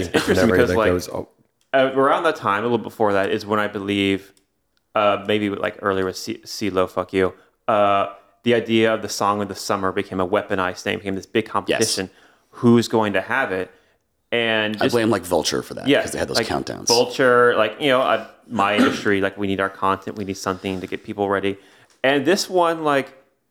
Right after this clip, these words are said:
Speaker 1: the original, yeah, was pretty good for what it is, but, like, the Justin Bieber remix of this, uh, Just-, Justin Bieber remix of that, uh, is this sort of progression? Yeah, sure. It's a song of the summer, I guess. I guess, I guess it's what it is.
Speaker 3: I mean,
Speaker 1: Like,
Speaker 3: it
Speaker 1: no
Speaker 3: sounds
Speaker 1: one
Speaker 3: like
Speaker 1: seems
Speaker 3: summer,
Speaker 1: to like it.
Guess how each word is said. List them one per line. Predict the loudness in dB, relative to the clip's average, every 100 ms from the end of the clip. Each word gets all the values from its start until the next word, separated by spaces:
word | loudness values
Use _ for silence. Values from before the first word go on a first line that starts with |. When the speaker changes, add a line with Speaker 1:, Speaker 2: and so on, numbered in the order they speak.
| _ _ _ 0
Speaker 1:
the | 6
original, | 6 4 2 0 2
yeah, | 2
was | 0
pretty | -4 -6 -2
good | -2 0
for |
what | 0
it | 2
is, | 0
but, | 0
like, | 0
the | 2 0 0
Justin | -2 -2 -4 -4
Bieber | -2 2
remix | 0 0 -4 -4
of | -10 -10
this, | -12 -12 -4
uh, | -2 0 -2 -8 -4
Just-, | -2
Justin | 0 -4 -6
Bieber | -6 -6
remix | -4 -2 -4 -2
of |
that, | -2 -2 -6 _ _
uh, | 0 2 0 -2 -12 _ _ _ -20 _ _ _ _ _ _ -2
is | 2
this | 2
sort | 0 -2
of |
progression? | -2 -2 0 0
Yeah, | 0 0
sure. | -2 -2 -2 -2 -18 _ _
It's | -10
a | -4
song | -2
of | -4
the |
summer, | -6 -4 -4 -4 _ -8
I | -4
guess. | -4 -6 -12 -6
I |
guess, | -4 -4 -6
I | -4
guess | -4 -6
it's | -6
what | -2
it | 2
is. |
Speaker 3:
I | 4
mean, |
Speaker 1:
Like, | 4
Speaker 3:
it |
Speaker 1:
no | 4
Speaker 3:
sounds | 4 4
Speaker 1:
one |
Speaker 3:
like | 2
Speaker 1:
seems | 2 2
Speaker 3:
summer, | 2
Speaker 1:
to | 2
like | -2 -2
it. | -2 -2